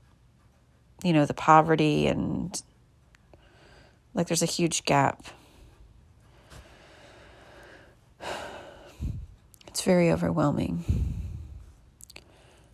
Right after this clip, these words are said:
But I'm gonna see what I can get done this week. I'm gonna see what I can do to help somebody in my community.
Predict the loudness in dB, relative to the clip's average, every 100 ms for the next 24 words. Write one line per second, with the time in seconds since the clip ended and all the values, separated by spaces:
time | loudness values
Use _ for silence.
0 | _ -20 -20 _ _ -20 _ _ _ -20
1 | _ _ 2 6 8 8 6 6 6 8
2 | 6 4 4 4 4 4 4 2 2 0
3 | -2 -6 -12 -16 -20 -20 -20 -8 -2 0
4 | 4 8 10 8 4 2 4 4 2 -4
5 | -20 -20 -20 -10 -2 4 4 4 2 6
6 | 6 4 0 -4 -2 2 2 2 -4 -8